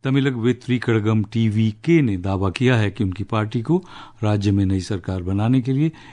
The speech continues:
एक सौ बीस विधायकों का समर्थन हासिल हो गया है। हाल ही में हुए विधानसभा चुनावों में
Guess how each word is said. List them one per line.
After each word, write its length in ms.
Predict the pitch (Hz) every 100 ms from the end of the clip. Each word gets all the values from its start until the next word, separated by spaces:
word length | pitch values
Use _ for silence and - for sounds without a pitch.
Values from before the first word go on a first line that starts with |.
| -
एक 140 | 110 -
सौ 260 | - 104 98
बीस 360 | 101 135 - 135
विधायकों 400 | 113 127 120 127
का 120 | 127
समर्थन 440 | 139 131 - 135
हासिल 300 | 131 123 139
हो 100 | 151
गया 160 | 139 85
है। 160 | - - - - -
हाल 200 | - 117
ही 80 | 120
में 120 | 117 113
हुए 180 | 113
विधानसभा 560 | 104 98 104 98 101 95
चुनावों 400 | - 110 127 139
में 200 | 135